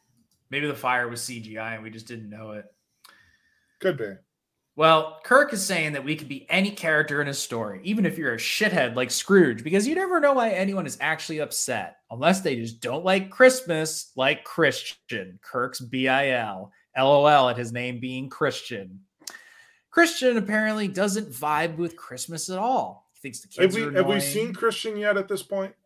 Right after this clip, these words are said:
Speaker 1: Yeah, we've seen him. He looks kinda
Speaker 2: Um,
Speaker 1: like, I can't decide if he looks like a f-, like a frumpy Gordon Freeman from Half-Life or just Eric Clapton. Which,
Speaker 2: You know
Speaker 1: by
Speaker 2: who
Speaker 1: the
Speaker 2: I
Speaker 1: way,
Speaker 2: thought he looked like?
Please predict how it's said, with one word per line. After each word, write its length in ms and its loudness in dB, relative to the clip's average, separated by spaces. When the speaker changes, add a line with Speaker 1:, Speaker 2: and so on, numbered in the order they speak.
Speaker 1:
Yeah, 180 8
we've 240 4
seen 300 -2
him. 380 -4
He 180 -2
looks 260 2
kinda 360 2
Speaker 2:
Um, 60 0
Speaker 1:
like, 300 0
I 80 2
can't 300 0
decide 360 -4
if 100 -2
he 100 -4
looks 240 -6
like 260 -6
a 140 2
f-, 400 -10
like 200 -4
a 60 -6
frumpy 720 0
Gordon 440 0
Freeman 640 -4
from 160 -8
Half-Life 880 -2
or 100 2
just 480 -6
Eric 280 2
Clapton. 500 -12
Which, 220 -2
Speaker 2:
You 80 -4
know 100 0
Speaker 1:
by 140 8
Speaker 2:
who 60 6
Speaker 1:
the 60 4
Speaker 2:
I 60 2
Speaker 1:
way, 60 -4
Speaker 2:
thought 160 0
he 60 0
looked 220 0
like? 200 -2